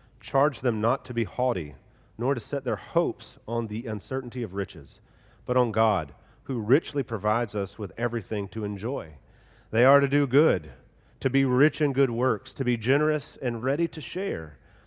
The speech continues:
thus storing up treasure for themselves as a good foundation for the future, so that they may take hold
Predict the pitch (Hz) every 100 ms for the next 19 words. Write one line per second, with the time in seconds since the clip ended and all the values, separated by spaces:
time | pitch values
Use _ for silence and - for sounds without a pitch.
0 | _ 139 127 - - 127 117 113 131 -
1 | - 139 135 113 - 101 95 - 143 123
2 | 98 95 - - - 117 110 104 113 143
3 | - 123 110 110 123 - 101 - 95 -
4 | 190 220 98 98 - _ - _ - _
5 | - 143 135 131 165 160 139 - 120 -
6 | 175 151 104 98